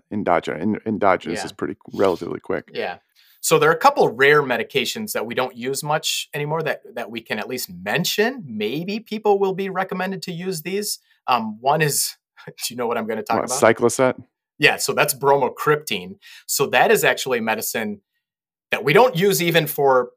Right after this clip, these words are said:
Speaker 2: prolactinomas, but that's what it was originally made for. It's a dopamine agonist. The interesting thing about it is it's not that well tolerated, which is why we don't use it as much as something called cabergoline for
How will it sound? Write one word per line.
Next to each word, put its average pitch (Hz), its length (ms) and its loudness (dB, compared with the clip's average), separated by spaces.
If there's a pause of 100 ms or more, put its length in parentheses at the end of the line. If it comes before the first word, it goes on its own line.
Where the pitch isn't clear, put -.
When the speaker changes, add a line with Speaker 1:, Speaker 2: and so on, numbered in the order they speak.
Speaker 2:
prolactinomas, 120 960 0
but - 140 -2
that's 147 240 4
what 135 140 4
it 110 140 -2
was 107 220 -4
originally 104 640 -4 (180)
made 120 240 -4
for. 95 180 -8
It's 95 120 -12
a 110 60 -8
dopamine 147 640 -2 (100)
agonist. 113 720 -4 (580)
The 135 200 -6
interesting 214 480 2
thing 139 180 -2
about 120 300 4
it 95 80 -8
is 95 120 -6
it's 113 200 -8
not 240 240 4
that 147 200 4
well 127 300 2
tolerated, 87 800 -4
which - 120 0
is 135 140 -2
why 147 140 6
we 135 120 0
don't 131 200 0
use 127 180 -6
it 117 80 -6
as 110 140 -8
much 110 240 -4
as - 380 -6 (120)
something - 280 -6
called - 280 -4
cabergoline 104 560 0
for 98 280 -6